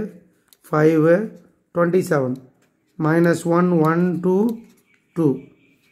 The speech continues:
எழுதியாச்சு. சரி, ஆக்மெண்டட் மேட்ரிக்ஸ் எழுதியாச்சு. அப்புறம் ரோ ஒன்னை பார்த்தோம், எல்லா நம்பருமே டூவால் டிவைட் பண்ணுற மாதிரி இருந்தது. அதில் ரோ ஒன்னை, ஆர் ஒன்னை டூவால் டிவைட் பண்ணி எழுதிட்டோம். நம்ம என்ன பண்ணணும், நம்ம என்ன பண்ண போகிறோம்ன்றதை நம்ம முதல்ல தெரிஞ்சு வச்சுக்கணும்.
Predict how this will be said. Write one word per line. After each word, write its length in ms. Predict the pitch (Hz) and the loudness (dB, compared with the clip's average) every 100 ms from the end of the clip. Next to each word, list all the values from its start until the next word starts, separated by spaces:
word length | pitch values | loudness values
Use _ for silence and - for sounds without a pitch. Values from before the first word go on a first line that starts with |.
| _ 165 | _ 0
எழுதியாச்சு. 600 | 160 143 143 127 156 151 127 - - _ _ _ _ _ | 2 4 2 0 2 2 2 -6 -20 _ _ _ _ _
சரி, 220 | - 202 196 | 0 4 4
ஆக்மெண்டட் 460 | 175 190 214 190 185 | 4 2 2 4 2
மேட்ரிக்ஸ் 300 | 180 170 170 175 | 2 2 0 2
எழுதியாச்சு. 360 | 175 160 160 214 | 2 2 0 0
அப்புறம் 260 | 190 180 170 180 - - _ 160 | 2 2 2 -2 -14 -20 _ 2
ரோ 100 | 190 190 | 4 6
ஒன்னை 200 | 175 156 160 | 4 0 0
பார்த்தோம், 320 | 156 185 185 170 | 0 0 2 2
எல்லா 160 | 170 170 | 0 0
நம்பருமே 320 | 165 165 175 175 | -2 0 -2 0
டூவால் 260 | 180 170 147 | 2 2 4
டிவைட் 200 | 160 147 | 2 2
பண்ணுற 160 | 151 147 | -2 -2
மாதிரி 220 | 147 151 | 0 -2
இருந்தது. 140 | 151 196 - _ _ _ _ - | -2 -6 -12 _ _ _ _ -2
அதில் 200 | 180 170 | 0 4
ரோ 100 | 185 185 160 | 4 4 2
ஒன்னை, 260 | 175 170 139 - 165 | 0 0 -2 -4 0
ஆர் 140 | 180 165 | 2 0
ஒன்னை 160 | 160 160 | -2 -2
டூவால் 240 | 175 165 151 | 0 2 2
டிவைட் 220 | 156 143 | 0 0
பண்ணி 120 | 151 | -2
எழுதிட்டோம். 340 | 151 156 147 127 - _ _ _ _ _ - | -2 -2 -4 -6 -18 _ _ _ _ _ 0
நம்ம 120 | 175 | 2
என்ன 120 | 202 233 | 4 2
பண்ணணும், 380 | 185 190 208 143 - - _ _ _ - | 2 2 2 0 -4 -18 _ _ _ -8
நம்ம 140 | 165 170 | -2 0
என்ன 120 | 214 156 | 0 0
பண்ண 160 | 180 196 165 | 0 0 2
போகிறோம்ன்றதை 720 | 180 175 127 - - 147 156 185 | 4 4 0 -8 -6 -2 0 0
நம்ம 120 | 165 | 0
முதல்ல 240 | 156 160 160 | 0 0 0
தெரிஞ்சு 200 | 156 160 | 0 0
வச்சுக்கணும். 300 | 151 127 | -2 -4